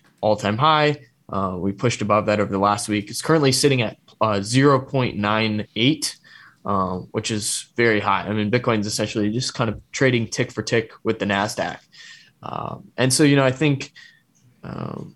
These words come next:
we'll talk about this in a second. This has kind of been one of the driving forces, obviously, a-, a-, around Bitcoin price action. Um, and so you've seen that kind of rebound in tech, you know, towards the, uh, you know, end of last month,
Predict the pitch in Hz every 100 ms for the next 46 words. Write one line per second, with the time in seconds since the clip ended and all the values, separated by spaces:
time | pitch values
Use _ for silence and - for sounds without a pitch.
0 | _ 113 113 151 131 120 123 - 98 107
1 | 113 113 110 104 - 127 131 117 139 131
2 | 120 117 120 113 104 113 107 107 - 175
3 | - 131 127 120 - 123 113 - 107 -
4 | 104 107 107 101 - 104 104 95 - 110
5 | 110 104 101 - 101 101 - - - _
6 | - - - - - - - 110 104 -
7 | 104 104 - 113 107 104 107 104 117 107
8 | 104 104 95 - 107 101 - _ _ _
9 | - 92 95 - 95 95 85 87 87 -
10 | 90 - - 87 - - - _ - 92
11 | - 110 104 104 101 - 160 151 131